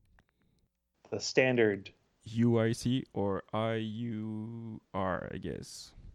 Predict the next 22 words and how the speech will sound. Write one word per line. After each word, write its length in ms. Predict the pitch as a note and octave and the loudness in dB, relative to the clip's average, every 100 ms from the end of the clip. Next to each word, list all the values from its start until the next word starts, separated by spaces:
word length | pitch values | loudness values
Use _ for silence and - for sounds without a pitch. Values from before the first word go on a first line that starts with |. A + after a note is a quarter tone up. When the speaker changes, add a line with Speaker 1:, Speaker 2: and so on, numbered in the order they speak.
| _ - - - - - - - - - - _ A#2 | _ -18 -16 -12 -12 -14 -20 -20 -20 -20 -20 _ 6
Speaker 2:
I 60 | |
have 140 | B2 G#2+ | 8 12
no 140 | A2 | 12
idea 180 | G2+ F#2+ | 12 12
what 100 | F#2+ | 10
I'm 160 | F#2 F#2+ | 8 4
saying. 480 | - E2 - D3 E3+ _ | 2 0 0 -4 -6 _
Sorry. 260 | - G#2+ - | 0 2 4
<laughs> 60 | - - - - G3+ - A3 - - | 4 4 -2 -2 -4 -2 -2 -2 6
Speaker 1:
Uh, 880 | C3 C3+ C3 B2 A#2 A2+ A2 G#2 - - - F3 | 12 12 12 12 12 10 4 0 0 -2 -8 4
give 140 | D#3 | 8
me, 180 | E3+ F#3+ | 10 10
uh, 160 | D3+ D3 | 8 8
give 200 | C#3+ D#3 | 8 4
me 60 | D#3+ | 4
some 180 | D#3+ | 0
context. 760 | B2+ B2 A#2+ F#3+ E4 G#4+ - - | 2 2 2 0 0 0 -2 4
Speaker 2:
Okay, 340 | C#3 C3 B2+ G#2+ | 6 8 8 8
so 300 | D3 C#3 C3 | 6 8 8
the 420 | B2 B2+ A#2+ A#2+ - B2 | 4 2 0 -2 -6 -2
I 400 | C3+ D3 D3+ D3+ D#3 | 0 2 0 0 -2
U 400 | C#3 C#3 C#3 C#3 | -2 2 4 4